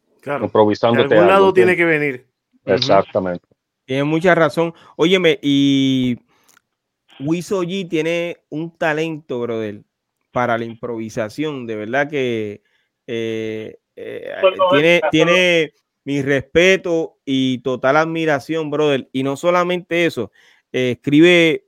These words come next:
Speaker 3: muy buenas canciones. Hay una canción que se titula Agradecido, eh,
Speaker 4: Agradecido,
Speaker 3: que la, sí, que la grabó también Don Omar. Tremenda canción, brother.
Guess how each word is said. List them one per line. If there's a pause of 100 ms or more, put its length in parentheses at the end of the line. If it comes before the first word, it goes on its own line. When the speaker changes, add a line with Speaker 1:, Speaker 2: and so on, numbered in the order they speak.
(140)
Speaker 3:
muy
buenas
canciones.
Hay
una
canción
que
se
titula (260)
Agradecido, (680)
eh,
Speaker 4:
Agradecido, (220)
Speaker 3:
que
la, (520)
sí,
que
la
grabó
también
Don
Omar. (320)
Tremenda
canción,
brother.